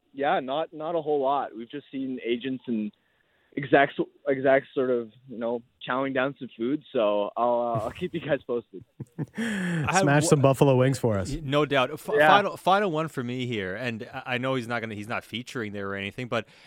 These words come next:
Speaker 3: is there any buzz around Michkov and what's going on with him yet?
Speaker 1: Not, not yet right now. I think we'll hopefully get a better sense of that over the next, uh, few days. Um, it,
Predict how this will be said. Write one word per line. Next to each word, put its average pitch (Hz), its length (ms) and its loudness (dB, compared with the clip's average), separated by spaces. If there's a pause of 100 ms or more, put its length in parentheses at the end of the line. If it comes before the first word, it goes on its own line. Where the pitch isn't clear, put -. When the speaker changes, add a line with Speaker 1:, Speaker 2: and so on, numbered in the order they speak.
Speaker 3:
is 147 140 -4
there 190 80 -2
any 220 140 -2
buzz 156 300 0
around 147 280 -4
Michkov 123 460 -6
and 104 100 -10
what's 104 160 -10
going 107 180 -8
on 107 120 -10
with 98 120 -12
him 131 300 -12 (400)
yet? 131 300 -6 (1600)
Speaker 1:
Not, 226 320 4
not 208 240 0
yet 170 300 2
right 170 160 -2
now. 165 500 -2 (220)
I 156 160 -6
think 180 300 -6
we'll 156 140 -2
hopefully 151 360 -4
get 139 140 -2
a 131 60 -2
better 131 340 -4
sense 123 220 -10
of 139 80 -6
that 139 220 2
over 127 180 -8
the 127 100 -6
next, 120 440 -8
uh, 110 300 -2 (160)
few 147 140 -2
days. 127 460 2 (220)
Um, 117 680 -6 (880)
it, 202 160 -4